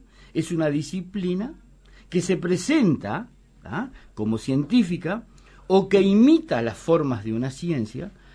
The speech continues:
aunque no es reconocida como tal por la comunidad científica, este, tradicional, digámoslo así, ¿no? Por ejemplo, una pseudociencia es la ufología,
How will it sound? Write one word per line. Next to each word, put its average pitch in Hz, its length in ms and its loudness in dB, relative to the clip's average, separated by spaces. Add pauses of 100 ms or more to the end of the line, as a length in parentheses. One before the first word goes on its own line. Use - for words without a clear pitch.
(100)
aunque 156 380 2
no 170 180 8
es 196 80 6
reconocida 175 720 0
como 175 300 -4
tal 151 180 -4
por 165 120 -6
la 131 80 -4
comunidad 117 460 -4
científica, 113 720 -10 (480)
este, - 260 -18
tradicional, 117 800 0
digámoslo 95 480 -8
así, 87 240 -16
¿no? 131 160 -12 (260)
Por 131 180 0
ejemplo, 139 580 -2 (260)
una 131 220 -2
pseudociencia 175 800 2
es 160 80 0
la 135 160 2
ufología, 135 880 -2